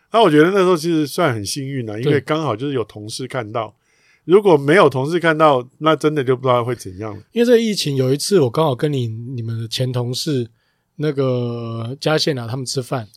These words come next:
Speaker 1: 啊，是。
Speaker 2: 嗯，跟嘉宪他们吃，还有 Eric
Speaker 1: 是。
Speaker 2: 他们吃饭，然后我们就聊到这件事情，
Speaker 1: 是。
Speaker 2: 他们说那个时候就在想说，诶，是不是要叫救护车，后来就帮你叫了救护车。
Speaker 1: 对。
Speaker 2: 然后我，我们更，我比较想知道的时候，那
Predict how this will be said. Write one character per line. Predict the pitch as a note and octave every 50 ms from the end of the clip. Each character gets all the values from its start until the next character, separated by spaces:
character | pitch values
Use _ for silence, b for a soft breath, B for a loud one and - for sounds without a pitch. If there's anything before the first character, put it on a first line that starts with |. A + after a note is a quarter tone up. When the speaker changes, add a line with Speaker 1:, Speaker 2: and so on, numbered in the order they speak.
| _
Speaker 1:
啊， | - G3 G3 C3+
是。 | - - - C#3+
Speaker 2:
嗯， | E3 D#3 C#3+ C3 B2
跟 | C#3+ D#3+ D#3
嘉 | E3 E3
宪 | D#3 D#3 D#3+
他 | D#3
们 | D3+ D3
吃， | C3 D3+
还 | C#3 C3 C3+ C#3+
有 | D3 C#3+ C3 B2 A#2+ A#2 A#2 A#2 A#2 A#2 A#2 - _ _ _
Eric | - E3 E3 D3+ C3 - C3+ C#3 - - _ _
Speaker 1:
是。 | - - - E3+ C#3+
Speaker 2:
他 | D#3
们 | D3
吃 | C3 - D3
饭， | C3 D#3 D3 C3
然 | B2+ C3+
后 | D3+ D#3+ C#3+
我 | B2+ A#2+
们 | A2+ A2+
就 | A2+ D#3 D3 B2+ A#2 A2
聊 | - B2 A2+ A#2+
到 | C#3 D3 C#3
这 | C3 C3
件 | B2 B2 A#2+
事 | - C#3 A#2
情， |
Speaker 1:
是。 | A2 A#2
Speaker 2:
他 | C3 C#3
们 | C3+ C3+
说 | A#2+ D3 C#3
那 | C#3+ D3+
个 | C#3 B2+
时 | - C#3+
候 | C3+ C3 B2+ - b b b b
就 | - D#3
在 | D3+ D3
想 | - C3 A#2
说， | A2 C3 D#3
诶， | D3 C#3
是 | C3 - D#3
不 | C#3+
是 | B2+ D3
要 | C#3 C3
叫 | - C3+ B2+
救 | - C#3+ C3
护 | B2+ B2+
车， | B2 B2+
后 | B2 C3
来 | B2+
就 | A#2 B2+
帮 | A#2 C3+ C3
你 | A#2+ A2+
叫 | - - F3 D3 B2+
了 | A#2
救 | C3+ B2+
护 | A#2 A2+
车。 | A2+ - C#3
Speaker 1:
对。 | B2 A2 - B B B B B B B B B
Speaker 2:
然 | B D3 C#3+
后 | D3 F3 F3 E3 D#3+ D3+ D3+ b b b b b b -
我， | G3 E3+ F#3+ E4+
我 | F#3 D3+
们 | D3 D3+ D#3 D#3
更， | - C4 A#3 G#3+ G3+ -
我 | D#3+ F3
比 | E3+
较 | F#3 F#3 F3+
想 | - D3+ C3 A#2+
知 | C#3+ D#3
道 | E3+ E3
的 | D#3+ D3
时 | E3
候， | E3+
那 | F3 G#3+ G#3+